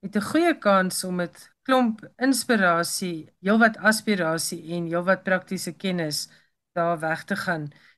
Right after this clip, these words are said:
Dit is dan eenentwintig tot sesentwintig Februarie, dit is die Honey Rust Afrikaanse Skryfskool. Frederik de Jager, wat gebeur sewe tot dertien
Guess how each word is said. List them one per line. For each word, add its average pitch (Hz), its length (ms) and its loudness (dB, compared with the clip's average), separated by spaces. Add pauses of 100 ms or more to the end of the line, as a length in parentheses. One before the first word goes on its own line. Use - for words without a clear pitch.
(100)
Dit 247 160 -2
is 294 160 0
dan 262 300 6 (180)
eenentwintig 262 480 4
tot 214 240 -2
sesentwintig 208 720 -2
Februarie, 254 640 2
dit 180 240 -8
is 175 140 -8
die 180 100 -4
Honey 190 400 2
Rust 185 480 -4
Afrikaanse 175 720 -6
Skryfskool. 160 720 -6 (500)
Frederik 302 400 2
de 277 140 4
Jager, 233 420 4
wat 202 220 2
gebeur 220 400 2 (100)
sewe 220 400 -2
tot 214 240 -2
dertien 180 540 -4